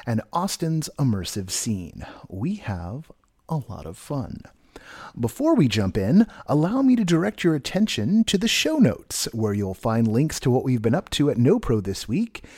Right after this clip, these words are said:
including our latest Immersive Five interview, this time with Janine Willett of Third Rail Projects, to mark Third Rail's latest collaboration with Albany Park Theater Project in Chicago, The Celebrated Port of Entry,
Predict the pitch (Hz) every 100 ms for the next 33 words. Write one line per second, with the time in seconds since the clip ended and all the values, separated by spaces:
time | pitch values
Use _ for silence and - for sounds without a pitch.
0 | - - 160 165 - 247 262 165 117 113
1 | 185 208 - 113 113 165 - 98 - -
2 | 139 - 143 165 160 196 226 - - -
3 | 151 269 - - 240 262 220 151 - 117
4 | 147 226 196 143 233 247 - 113 - -
5 | - 165 143 - 110 - - 170 262 -
6 | - - 113 139 185 - 127 127 113 113
7 | 104 92 98 214 151 - 113 104 92 92
8 | 127 - 240 254 110 - _ 107 107 107
9 | 98 - 110 - - - 139 117 90 -
10 | 92 90 - 90 - - - 131 170 180
11 | 208 - - - 127 - - 226 196 208
12 | 220 220 190 - - - 220 208 170 180
13 | 208 - - -